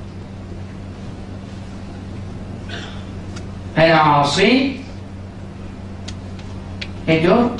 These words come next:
"Ben günahkarım, hatalıyım, isyankarım. Ama sen de afusun,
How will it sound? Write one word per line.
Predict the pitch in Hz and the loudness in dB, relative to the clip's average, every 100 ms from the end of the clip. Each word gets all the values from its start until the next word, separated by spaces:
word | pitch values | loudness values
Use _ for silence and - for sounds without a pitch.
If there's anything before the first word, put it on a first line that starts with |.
| - - - - - - - - - - - - | -8 -8 -8 -8 -8 -10 -10 -10 -10 -10 -4 4
"Ben | 170 185 | 6 8
günahkarım, | 185 170 - 190 240 233 - - - - - | 8 8 6 6 6 4 2 -8 -12 -12 -4
hatalıyım, | 175 165 170 151 165 214 247 240 - - - - - - - | 2 4 6 6 6 4 4 0 -2 -8 -10 -10 -10 -10 0
isyankarım. | 175 - 170 151 - 135 131 131 - - - - - - - - - | 2 6 6 6 6 6 6 2 -2 -8 -10 -12 -10 -10 -10 -6 4
Ama | 170 175 | 6 6
sen | - 220 226 | 6 6 6
de | 208 226 233 - - - - - | 6 6 2 -4 -10 -12 -12 0
afusun, | 175 175 - 208 - | 4 6 6 4 2